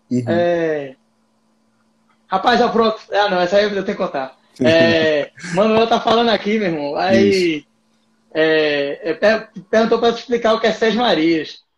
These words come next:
Speaker 2: Aí tá pra falar assim, pra você ver que cada, cada um realmente tem sua prova, eu, eu acredito muito nisso.
Speaker 1: Capitania hereditária, diz aí.
Speaker 2: Pois é, então, aí prova de direito administrativo, P G M Rio,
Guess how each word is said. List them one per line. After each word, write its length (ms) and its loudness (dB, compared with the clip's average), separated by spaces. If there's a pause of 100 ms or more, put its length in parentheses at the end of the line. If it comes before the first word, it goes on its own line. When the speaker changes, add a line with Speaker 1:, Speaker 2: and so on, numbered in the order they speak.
(140)
Speaker 2:
Aí 140 -2
tá 140 0
pra 180 0
falar 240 0
assim, 380 -6 (880)
pra 120 2
você 120 0
ver 80 -2
que 80 -12
cada, 200 0
cada 480 0
um 160 0
realmente 920 -2 (880)
tem 160 0
sua 280 0
prova, 360 0
eu, 120 0
eu 160 2
acredito 380 -2
muito 140 -6
nisso. 220 -6
Speaker 1:
Capitania 260 0
hereditária, 540 -4
diz 120 -12
aí. 300 -6 (640)
Speaker 2:
Pois 180 0
é, 160 2
então, 400 -4
aí 460 0
prova 240 0
de 100 -2
direito 260 0
administrativo, 840 -2
P 180 -6
G 80 -4
M 160 -4
Rio, 400 -8